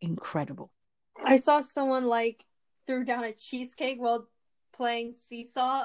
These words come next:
Speaker 2: and I'm like,
Speaker 1: Yes.
Speaker 2: I wish I was there. I really wish I was there.
Speaker 1: An incredible incredible experience. It was so fun. Honestly,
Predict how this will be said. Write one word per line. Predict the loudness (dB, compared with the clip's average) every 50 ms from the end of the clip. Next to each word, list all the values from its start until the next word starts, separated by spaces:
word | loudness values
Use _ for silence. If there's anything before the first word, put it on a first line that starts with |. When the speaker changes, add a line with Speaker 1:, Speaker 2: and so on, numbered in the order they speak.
| -2 -4
Speaker 2:
and | -4 -2
I'm | -2 -4
like, | -4 -6 -8 -12 -16 -16 -16 -20 -20 _ _ _ _ _ _ _ _ _ _ -20 -20 -20 _ _ _ -6
Speaker 1:
Yes. | -2 4 8 10 10 12 10 8 6 2 -4 -8 -10 -12 -10 -4 -4
Speaker 2:
I | -4 -4
wish | -4 -8 -8 -6
I | -6 -6 -6
was | -8 -10 -8 -6
there. | -4 -4 -4 -4 -6 -8 -8 -8
I | -8
really | -8 -6 -8 -8 -8 -8 -10
wish | -10 -10 -10 -8
I | -8 -8
was | -6 -8 -10 -10 -8
there. | -8 -6 -6 -6 -6 -4 -2 -4 -4 -6 _ _ _ _ _ _ _ _ _ _ _ _ _ _ _ -16 -16 -16 _ -14 -6 0
Speaker 1:
An | 2 4 6 6 6
incredible | 6 6 4 4 2 0 -4 -6 -4 -2 2 6 8 8 8 8 8 6 4 4 4 4 6 6 6 6 4 4 2 _ -10 -20 -20 -20 -20 -20 _ _ _ _ 0
incredible | 2 4 4 2 2 -2 0 2 4 4 6 4 4 4 4 4 4
experience. | 4 0 -2 -4 -2 0 0 0 -2 -2 -6 -6
It | -4 -4 -2
was | 0 0 -2
so | 0 -2 -4 -2 2 4 6 6 8 8 6 6 8 8 8 8 8 6 4 0 -6 -18 _ _ _ _
fun. | -20 -18 -10 -2 0 0 2 2 0 2 0 -2 -4 _ -14 -20 -18 -18 -18 -20 -20 _ _ _ _ _ _ 8
Honestly, | 8 10 10 10 8 6 4 2 2 4 4 4 4 4 4 4 4 2 0